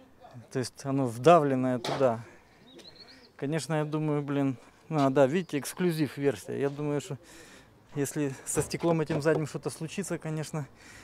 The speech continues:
стоит оно будет неплохо, пару денежек. Красивые, кстати, литые диски, какие-то, наверное, восемнадцатые, да, восемнадцатые на Мишлен резине. Ну, прикольный Citroеn, было бы неплохо.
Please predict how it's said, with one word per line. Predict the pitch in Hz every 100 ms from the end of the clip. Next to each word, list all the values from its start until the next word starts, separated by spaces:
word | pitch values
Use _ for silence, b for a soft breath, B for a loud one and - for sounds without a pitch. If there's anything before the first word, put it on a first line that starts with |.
| B
стоит | - - 170 160 156
оно | 151 151
будет | 151 156 151 - B B B - B B B B -
неплохо, | 165 - 165 123 120 113 -
пару | 147 147
денежек. | 139 135 120 123
Красивые, | 160 151 214 190 180
кстати, | - 170 -
литые | 156 160 - 156
диски, | 147 165 - 127 123 -
какие-то, | 135 127 113 -
наверное, | 131 123 123 120 - - -
восемнадцатые, | 123 123 135 135 151 131 - 120
да, | 117 120
восемнадцатые | 117 127 139 165 - 123
на | 127
Мишлен | 127 - 135 135
резине. | 123 120 113 110 - - B B B B B B B - _ _ - _ - 156
Ну, | 170
прикольный | - - 185 131
Citroеn, | - 131 143 131 120 123 131
было | 147 160
бы | 160
неплохо. | 170 170 175 147 135